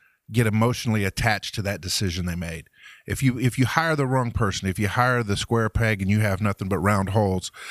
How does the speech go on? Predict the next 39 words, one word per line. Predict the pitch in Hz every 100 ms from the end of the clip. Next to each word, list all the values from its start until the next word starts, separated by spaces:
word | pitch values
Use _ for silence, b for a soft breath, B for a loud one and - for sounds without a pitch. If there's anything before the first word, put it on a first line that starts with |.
| B B B B B _
the | 110 127
reason | 156 202 165
why | 147 143
you | 123
hammer | 117 123 123 117
it |
in | 117
is | 110
'cause | 101 101
you | 107
don't | 120 120
wanna | 120 110
admit | 98 104 82
defeat, | 95 95 78 - _ 95
like | 95 -
that | 104 101
I | - 110
made | 113 113
a | 107
mistake, | 104 - - 90 78
that | 95
I | 101 110
didn't | 117 104 110 110
investigate | 107 104 110 - 101 101
long | 78 95 92 92
enough, | 90 92
or | 92 95
I | 104
didn't, | 113 107 107 B B B B B
you | - 104
know, | 98 95
really | 101 110 131 127 120 110
do | 104 92 123
my | 113 110 107
job | 95 110 110 98
in | 98
the | 92
hiring | 110 107 104 92
process. | - 127 107 - 85 -